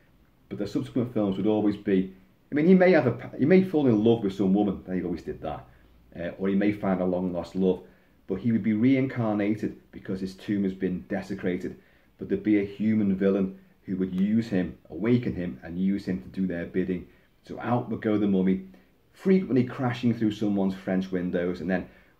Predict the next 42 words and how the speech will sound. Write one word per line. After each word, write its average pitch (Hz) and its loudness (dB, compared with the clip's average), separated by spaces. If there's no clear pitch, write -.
usually, 135 2
'cause 120 -2
he 131 4
only 143 4
had 101 0
one 110 4
good 104 2
hand, 98 2
the 92 -6
re-, - -10
the 117 -6
other 107 -2
arm 104 0
was 98 0
either 95 -4
bandaged 104 -2
up 98 0
or 82 -8
it 67 -14
was 82 -10
just 80 -14
useless. 85 -14
And - -16
he'd, - -20
a 110 -6
one-handed 117 0
stranglehold, 104 -4
and 123 -6
he - -8
forced 123 -4
them 113 -6
over 113 0
the 104 -2
desk, 120 -4
crunched 110 -6
the 98 -6
neck 95 -4
in. 80 -8
Or 90 -4
in 87 -6
Hammer's 117 0
version, 82 -6